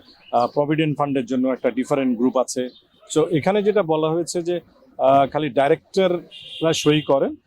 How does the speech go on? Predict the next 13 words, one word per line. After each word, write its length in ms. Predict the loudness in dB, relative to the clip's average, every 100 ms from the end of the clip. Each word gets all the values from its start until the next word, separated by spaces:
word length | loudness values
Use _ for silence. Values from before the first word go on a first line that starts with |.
| _
সেটা 320 | -2 0 2 4
নয়, 280 | 4 2 -2 -18 -4
ডাইরেক্টরদের 520 | 0 0 2 0 2 0
সাথে 300 | 0 2 2
আগে 200 | 2 0
ম্যানেজমেন্ট 440 | 0 0 -2 -2
সই 160 | 0 0
করতে 280 | 0 2
হয়, 80 | 2 2
তারপরে 320 | 2 0 0
ডাইরেক্টররা 480 | 2 0 -2 -2 -2
সই 200 | -6 -6
করেন। 280 | -6 -8